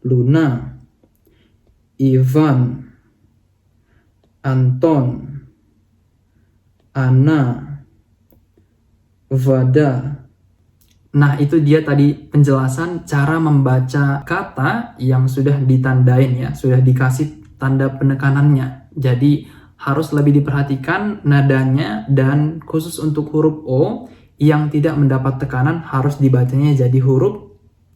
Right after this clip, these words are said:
A. Benar ya? Oke, sekarang kita akan perhatikan gimana cara membaca tanda lemah dan tanda keras.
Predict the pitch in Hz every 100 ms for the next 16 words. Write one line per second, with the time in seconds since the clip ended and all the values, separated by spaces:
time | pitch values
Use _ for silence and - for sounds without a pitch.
0 | - 123 127 - _ _ 139 127 127 185
1 | 214 - - - - - 175 180 - -
2 | - - 165 220 240 139 202 - - -
3 | 165 202 202 165 160 156 151 147 135 175
4 | 175 143 151 151 151 180 165 143 151 147
5 | 135 127 127 127 160 151 139 131 127 127
6 | 156 156 135 131 127 127 127 - - -
7 | - - _